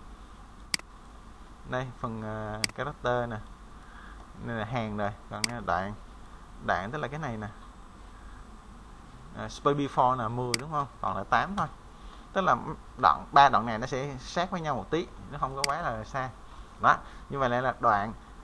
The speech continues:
khoảng cách giữa các đoạn là space before nó nằm trong paragraph.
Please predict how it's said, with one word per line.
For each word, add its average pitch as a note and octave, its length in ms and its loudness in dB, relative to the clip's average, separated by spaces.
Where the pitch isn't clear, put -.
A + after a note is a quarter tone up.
khoảng - 120 4
cách F#3 140 4
giữa D#3 60 2
các - 180 -6
đoạn G#2 260 8
là A2 80 4
space C#3+ 280 4
before C3+ 480 8
nó E3 80 -4
nằm A#2+ 180 4
trong C3 280 4
paragraph. C3+ 400 4